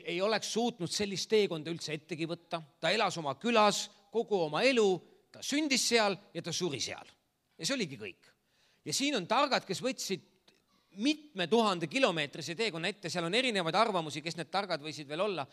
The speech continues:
ja kust nad võisid tulla. Äh, isegi on arvamusi, muidugi me täpselt ei tea seda, aga et nad tulid Hiinast või nad tulid kuskilt Koreast. Ühesõnaga, nad tulid kuskilt hommikumaalt, idamaalt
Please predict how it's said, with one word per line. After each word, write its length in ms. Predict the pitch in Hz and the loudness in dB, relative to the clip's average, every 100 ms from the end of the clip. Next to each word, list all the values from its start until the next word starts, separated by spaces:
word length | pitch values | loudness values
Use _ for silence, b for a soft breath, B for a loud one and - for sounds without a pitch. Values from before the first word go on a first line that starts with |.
| B B | B B
ja 80 | 139 | -8
kust 220 | 208 175 | -6 -6
nad 80 | 143 | -8
võisid 300 | 170 156 147 | -8 -8 -4
tulla. 380 | 220 233 151 139 135 B B B | -2 -2 -2 -2 -4 B B B
Äh, 300 | - 143 143 139 | -4 0 0 -2
isegi 360 | 175 180 156 160 | -6 -4 -2 0
on 180 | 160 170 | 0 0
arvamusi, 480 | 175 165 151 147 143 147 147 - _ | -2 -2 -4 -4 -4 -4 -8 -20 _
muidugi 320 | 156 139 135 139 | -10 -8 -8 -6
me 100 | 139 | -6
täpselt 320 | 139 - 127 | -6 -6 -10
ei 60 | 143 202 | -6 -4
tea 100 | 175 | -2
seda, 240 | 139 131 131 - b | -4 -8 -8 -10 b
aga 180 | 139 143 | -6 -4
et 80 | 147 | -6
nad 80 | 147 | -10
tulid 220 | 175 180 | -10 -8
Hiinast 540 | 247 226 - - - _ | -8 -10 -12 -16 -18 _
või 100 | 143 147 | -16 -14
nad 100 | 160 | -10
tulid 180 | 185 175 | -10 -10
kuskilt 320 | 190 - 165 | -10 -12 -8
Koreast. 640 | 185 196 220 87 - - - b b | -6 -2 -2 -4 -8 -10 -16 b b
Ühesõnaga, 480 | 214 233 196 202 175 | -2 0 -2 -2 -2
nad 80 | 170 | -4
tulid 300 | 262 302 302 - | -2 0 -2 -4
kuskilt 400 | 269 - 208 165 | -6 -6 -6 2
hommikumaalt, 720 | 254 247 - 165 151 139 - 226 | 4 4 0 2 2 0 -4 -2
idamaalt 560 | 240 180 160 151 - | 0 0 -2 -6 -10